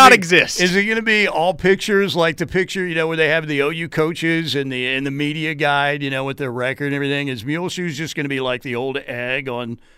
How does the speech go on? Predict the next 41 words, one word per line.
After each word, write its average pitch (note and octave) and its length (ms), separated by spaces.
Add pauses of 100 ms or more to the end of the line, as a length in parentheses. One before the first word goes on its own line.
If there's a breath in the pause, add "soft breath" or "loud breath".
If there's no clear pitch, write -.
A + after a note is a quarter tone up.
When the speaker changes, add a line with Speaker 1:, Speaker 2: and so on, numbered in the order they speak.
(120)
Speaker 2:
Twitter C3+ 520
or C#3+ 60
something? C#3 640 (260)
Or C#3 120
just D3+ 200
like D3+ 140
a C3 80
stick - 360
figure B2 460
or B2+ 40
something? B2 480 (140)
Speaker 1:
Just G#2+ 180
vac-, C#3 220
Speaker 2:
And B2+ 80
this, C3+ 120
Speaker 1:
vacate F3 440
Speaker 2:
this, G3 120
Speaker 1:
all D#3 120
the D3 100
wins C#3+ 260
Speaker 2:
yeah, D3+ 200
Speaker 1:
just D3 100
to G3 80
Speaker 2:
this, D3+ 100
Speaker 1:
spite C3 320
him? C#3+ 240
Speaker 2:
th-, C#3 540
th-, D3 100
this D#3 260
year D3 200
did C3+ 160
not A#2 220
exist. F#2 640
I D3 120
don't E3 180
think D3 160
they're A#2+ 100
gonna G#2+ 140
do F2 140
that, D2+ 200
Brent. - 480